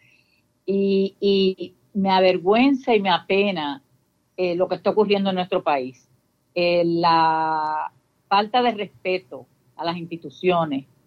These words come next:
la corrupción rampante, la falta de diferenciar lo que es gubernamental y lo que es privado, lo que es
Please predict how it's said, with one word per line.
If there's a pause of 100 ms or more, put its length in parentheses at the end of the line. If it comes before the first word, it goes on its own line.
(120)
la
corrupción
rampante, (380)
la
falta
de
diferenciar
lo
que
es (140)
gubernamental
y
lo
que
es (120)
privado,
lo
que
es